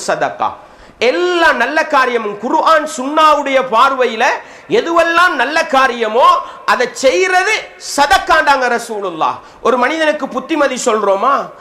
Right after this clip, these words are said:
ஒரு மனிதனுக்கு நல்ல ஒரு ஆலோசனையை சொல்றோமா? ரோட்ல போற ஒரு மனிதனை பார்த்து சிரிக்கிறோமா? ஒரு புள்ளையோட தலையை தடாவி விடுறோமா? எதுவெல்லாம் நல்லதோ எல்லாம் சதக்கா. ஒரு, ஒரு வாகனத்தை ஓட்டிக்கிட்டு போறாரு,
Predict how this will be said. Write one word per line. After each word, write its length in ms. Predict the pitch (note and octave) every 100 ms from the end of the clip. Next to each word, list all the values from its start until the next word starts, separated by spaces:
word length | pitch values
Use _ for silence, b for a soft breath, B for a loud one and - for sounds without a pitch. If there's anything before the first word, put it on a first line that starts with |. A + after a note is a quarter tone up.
| B B
ஒரு 140 | B3
மனிதனுக்கு 500 | C4+ D4 F4+ E4+ E4
நல்ல 260 | D4 B3+ E4
ஒரு 100 | D#4
ஆலோசனையை 680 | A#3+ C#4 E4 D#4 D4 C#4+ B3+
சொல்றோமா? 760 | C4 B3 A#3+ A3+ A#3 E4 D4 - B -
ரோட்ல 460 | A#3 F4 - F4
போற 200 | E4 D#4+
ஒரு 80 | D4+
மனிதனை 380 | C4 D4+ F4 E4
பார்த்து 320 | D#4+ D4+ C#4+ -
சிரிக்கிறோமா? 640 | C4+ E4+ E4+ C#4+ B3 B3 E4+ E4 - B B
ஒரு 260 | C4 C4+ E4
புள்ளையோட 380 | G4 F#4 E4
தலையை 320 | D#4 B3+ F4 E4
தடாவி 440 | C4+ D4 E4+ D#4+ D4+
விடுறோமா? 480 | C#4 C4 B3+ C4+ F4 E4+ - - - - - _ _ _ _ _
எதுவெல்லாம் 760 | F3+ A#3 B3 F#4 F#4 G4 G#4
நல்லதோ 340 | F#4 F4+ F4 E4+
எல்லாம் 280 | D4+ D4 C#4
சதக்கா. 400 | B3 A3+ A3 G#3
ஒரு, 160 | B3+
ஒரு 120 | D#4+
வாகனத்தை 480 | A#3+ B3+ F4 F4 E4+
ஓட்டிக்கிட்டு 460 | C#4+ D4+ D#4+ D#4 D4 C4+
போறாரு, 480 | C4 A3+ A3+ D4+